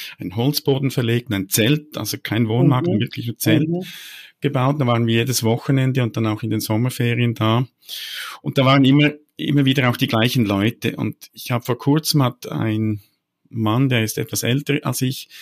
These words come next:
Speaker 1: Kontakt aufgenommen, der auch damals mit seinen Eltern da war. Und der hat mir, mir dann auch ein paar Erinnerungsfotos geschickt von dieser Zeit und hat dann geschrieben, „Eigenartig, ich hab keine Fotos, wo du drauf bist.“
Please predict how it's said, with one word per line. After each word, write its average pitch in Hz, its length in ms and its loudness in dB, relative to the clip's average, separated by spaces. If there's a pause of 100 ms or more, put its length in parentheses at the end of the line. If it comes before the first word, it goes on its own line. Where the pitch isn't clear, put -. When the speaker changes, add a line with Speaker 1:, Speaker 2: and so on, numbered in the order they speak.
(220)
Speaker 1:
Kontakt 147 400 -2
aufgenommen, 131 480 2
der 120 180 0
auch 120 200 0
damals 117 420 2
mit - 120 -8
seinen 110 180 0
Eltern 110 440 -2
da 110 280 0
war. 127 340 4 (800)
Und - 180 -4
der 131 120 2
hat 139 160 -2
mir, 135 280 2
mir 139 240 2
dann 123 180 2
auch - 200 -2
ein 117 120 2
paar - 360 -2
Erinnerungsfotos 139 1000 0
geschickt - 400 2
von 131 140 2
dieser 123 240 0
Zeit 120 560 2
und 135 180 -2
hat 127 160 -2
dann 123 80 2
geschrieben, 131 520 0 (320)
„Eigenartig, 120 840 0
ich 113 140 -4
hab 110 160 -2
keine 127 340 2
Fotos, 135 520 -2
wo 123 60 0
du 131 180 -4
drauf 110 480 -2
bist.“ - 520 -2